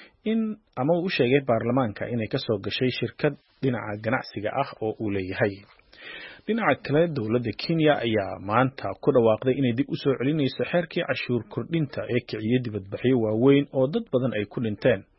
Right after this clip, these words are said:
Waxayna ku soo beegantay wax yar kadib dhaarinta madaxweyne ku-xigeenka cusub oo toddobaadii soo jiitamaysay. Madaxweyne William Ruto ayaa meesha ka saaray hindi sharciyeedka maaliyadda oo aan la jeclaysanin bishii Juun markii mudaharaadyada ay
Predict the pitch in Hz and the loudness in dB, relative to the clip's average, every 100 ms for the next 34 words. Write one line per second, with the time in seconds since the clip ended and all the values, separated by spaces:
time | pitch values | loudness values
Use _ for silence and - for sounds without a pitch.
0 | _ _ _ 95 98 95 135 117 101 104 | _ _ _ -12 -10 -4 0 2 2 0
1 | 104 107 131 127 - - - 214 208 170 | -2 2 4 4 2 -8 -4 0 0 0
2 | 180 127 - 113 117 156 - 117 104 107 | 0 0 -4 0 0 0 -2 -4 -4 -6
3 | 101 - 107 117 127 110 - - - 156 | -8 -8 -2 0 0 -4 -10 -10 -6 -2
4 | - 175 - 113 104 104 127 - 107 92 | 4 4 4 -2 0 0 -2 -4 -6 -6
5 | 95 - 95 92 - 113 90 - _ _ | -12 -10 -10 -6 0 0 0 -12 _ _
6 | _ _ - - - - 156 202 240 214 | _ _ -20 -18 -18 -4 0 2 2 4
7 | 214 190 135 175 180 165 117 104 101 123 | 4 2 2 0 0 0 0 -2 2 2
8 | - 120 127 113 110 127 120 98 - 110 | 2 -4 -4 0 2 2 0 -4 -4 -4
9 | 104 113 131 - 98 101 101 117 135 131 | 0 2 2 0 -10 -8 0 4 4 6
10 | 131 - - - 233 226 202 160 117 107 | 4 2 -16 -8 -4 0 2 2 2 -2
11 | 104 104 - 113 123 127 - 104 101 123 | -4 -4 -2 -2 -2 -2 -2 -4 -2 -2
12 | 95 92 107 - 127 113 107 104 104 107 | -4 -6 -6 -4 -2 -2 -2 -2 -2 0
13 | 104 104 131 127 120 - 110 | -4 0 2 2 2 -2 -4